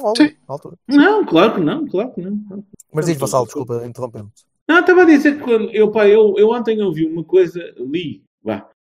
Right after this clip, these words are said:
Speaker 3: numa coisa no Twitter que é, "Ai, coitadinho do Sérgio, porque tem só estes gajos, os Hernanis e os Fernandes Andrades e não sei o quê." Ó, pessoal, esta malta foi a malta que ele escolheu.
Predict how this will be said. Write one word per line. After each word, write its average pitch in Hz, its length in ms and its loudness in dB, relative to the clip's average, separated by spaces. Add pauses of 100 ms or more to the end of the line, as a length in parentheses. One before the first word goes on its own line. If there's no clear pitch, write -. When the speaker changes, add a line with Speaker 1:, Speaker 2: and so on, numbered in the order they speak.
(140)
Speaker 3:
numa 139 260 -4
coisa 143 280 0
no 139 160 0
Twitter 143 420 -4
que 120 220 -4
é, 120 120 0
"Ai, 196 260 2
coitadinho 165 500 -4
do 131 80 -10
Sérgio, 151 480 -4
porque - 260 -16
tem 143 180 0
só 127 220 -6
estes 120 300 -8
gajos, 123 600 -4
os - 80 -14
Hernanis 107 680 -4
e - 60 -14
os - 80 -20
Fernandes 107 480 -6
Andrades 104 680 -2
e - 40 -10
não 101 180 -10
sei - 160 -18
o - 40 -20
quê." 131 260 -4 (640)
Ó, 190 40 -2
pessoal, 190 600 -2
esta 226 260 -2
malta 269 320 -2
foi 277 220 -4
a 262 40 -2
malta 254 300 -6
que - 140 -8
ele 226 80 -6
escolheu. 226 680 -6